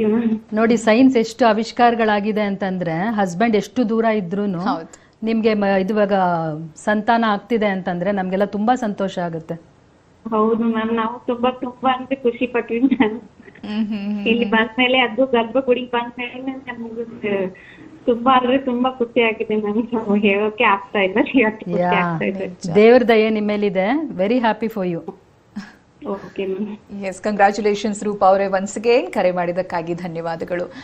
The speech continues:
Speaker 3: ಡಾಕ್ಟರ್, ನಿಜಕ್ಕೂ ಇದೇ ತರ ಇವಾಗ ಒಂದು
Speaker 2: ಹ್ಮ್.
Speaker 3: ಆರ್ಮಿಲಿ ಇರೋದು, ಆಮೇಲೆ
Speaker 2: ಹ್ಮ್.
Speaker 3: ಎನ್ ಆರ್ ಐಗಳು,
Speaker 2: ಹ್ಮ್.
Speaker 3: ಅದು ಡಿಸ್ಟೆನ್ಸ್ ಅಲ್ಲಿ ಇರುವಂತವ್ರು
Speaker 2: ಹ್ಮ್.
Speaker 3: ತುಂಬಾ ಸಮಸ್ಯೆ ಆಗುತ್ತೆ ಅಂತ. But ಈ ಎಗ್ ಫ್ರೀಸಿಂಗ್ ಒಂದ್ ರೀತಿ ವರ ಅಂತ ಹೇಳ್ಬೋದು ಅವ್ರುಗಳಿಗೆ.
Speaker 2: ಸೆಮೆನ್ ಫ್ರೀಸಿಂಗ್.
Speaker 3: ಹಾ, ಸೆಮೆನ್ ಫ್ರೀಸಿಂಗ್.
Speaker 2: Actually both.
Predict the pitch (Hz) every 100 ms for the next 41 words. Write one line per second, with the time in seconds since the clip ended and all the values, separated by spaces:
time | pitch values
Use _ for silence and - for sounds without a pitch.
0 | - 226 226 311 302 349 370 302 247 277
1 | 247 196 196 208 202 208 208 202 190 185
2 | 180 175 185 180 185 190 214 196 196 196
3 | 185 175 175 175 214 214 208 190 214 277
4 | - 302 277 262 240 220 202 190 220 214
5 | 208 196 254 370 269 220 220 220 185 180
6 | 180 170 214 285 - - - - 262 -
7 | 381 370 349 330 330 330 247 247 311 294
8 | 294 277 254 220 185 180 180 175 175 277
9 | - - 214 208 208 208 185 175 254 -
10 | 247 208 190 170 - - - 220 214 320
11 | 311 196 214 214 -